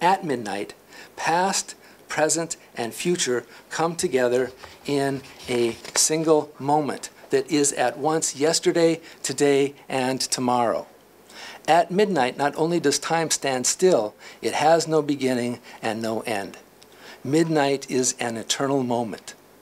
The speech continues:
So this eternal nature to midnight we might perceive at any moment, though we tend to see time in mundane terms of duration instead.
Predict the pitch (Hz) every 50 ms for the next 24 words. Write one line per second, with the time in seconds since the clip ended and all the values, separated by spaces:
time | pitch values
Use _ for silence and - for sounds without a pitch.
0 | _ _ - - - - - - - - - 139 139 202 196 - 180 - - -
1 | 170 175 185 196 185 165 151 147 147 147 - 127 - - 123 123 147 170 156 139
2 | 113 110 107 - 143 139 135 139 139 139 - - 131 - - 160 156 160 147 -
3 | - - - - 170 175 190 180 131 104 101 92 90 87 - - - - - -
4 | - - - - 117 117 117 - - 165 180 175 147 127 - - 135 123 - -
5 | 120 117 117 123 120 117 - - - - - 117 117 120 139 151 151 139 135 123
6 | 120 113 - - - 120 113 113 110 107 - - 117 104 107 101 107 113 113 -
7 | - - 98 95 90 95 - - - 117 98 90 - -